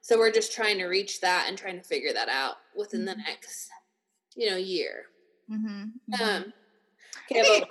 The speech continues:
Speaker 2: comes down to, for both of us, is helping women kick ass.
Speaker 1: Yeah,
Speaker 2: Like,
Speaker 1: yeah.
Speaker 2: women
Speaker 1: That's it.
Speaker 2: kick ass. Like, I just wanna help you and coach you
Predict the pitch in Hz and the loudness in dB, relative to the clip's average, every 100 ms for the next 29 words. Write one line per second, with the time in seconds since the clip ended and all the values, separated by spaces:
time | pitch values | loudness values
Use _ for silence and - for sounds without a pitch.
0 | - - 269 294 320 294 233 220 240 277 | 0 2 2 2 0 -4 -2 -2 0 -2
1 | 226 208 208 202 208 208 _ 220 196 170 | -2 -4 -4 -4 -4 -4 _ -12 -10 -12
2 | 180 202 190 180 185 - 131 120 - - | -8 -8 -8 -12 -12 -6 -2 -2 -6 -20
3 | _ _ _ - 320 302 - - 254 254 | _ _ _ 2 6 6 2 -8 2 2
4 | 233 254 285 277 - - - 233 208 180 | 2 0 0 0 -4 -8 -6 0 2 2
5 | - 202 - - 220 226 233 233 226 214 | -2 -18 -10 0 4 4 4 0 -6 -6
6 | 214 208 202 220 208 196 196 220 196 - | -4 -2 -4 -6 -8 -8 -8 -8 -8 -8
7 | 202 190 | -6 -6